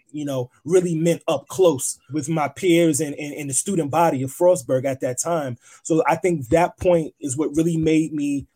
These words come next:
say, you know, "I really could do this." You know, before then, you know, I wanted to be an actor, I wanted to be in the music industry and all of those things. But when doing Thoughts of a Colored Man for the first time, made me realize how powerful it was owning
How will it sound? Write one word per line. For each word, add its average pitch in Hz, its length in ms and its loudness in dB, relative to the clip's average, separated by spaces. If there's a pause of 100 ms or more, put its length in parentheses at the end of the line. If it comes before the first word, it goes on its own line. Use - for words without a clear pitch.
say, 165 320 4
you 147 220 0
know, 151 60 0
"I 143 100 2
really 160 240 4
could 151 160 0
do 156 160 0
this." 123 320 -6
You 156 80 -8
know, 147 100 -6
before 185 380 2
then, 147 360 -4 (260)
you 160 100 -2
know, 170 80 4
I 165 60 6
wanted 160 240 2
to - 60 -12
be 165 120 2
an 160 120 0
actor, 160 380 0
I 151 60 2
wanted 147 260 0
to 135 60 -10
be 160 80 2
in 156 80 2
the 151 40 -6
music 156 380 0
industry 160 400 -2
and 147 80 -6
all 156 240 -2
of 151 60 0
those 143 260 -2
things. 156 460 -2 (320)
But 151 280 2 (420)
when 147 200 -4
doing 170 420 2
Thoughts 170 200 4
of 143 80 -4
a - 20 -12
Colored 170 240 2
Man 156 100 -4
for - 140 -10
the 131 80 -10
first 160 240 0
time, 151 420 -2 (460)
made 170 260 2
me 165 80 0
realize 156 360 4
how 147 160 0
powerful 170 520 2
it 143 60 -2
was 143 200 -2 (160)
owning 156 540 2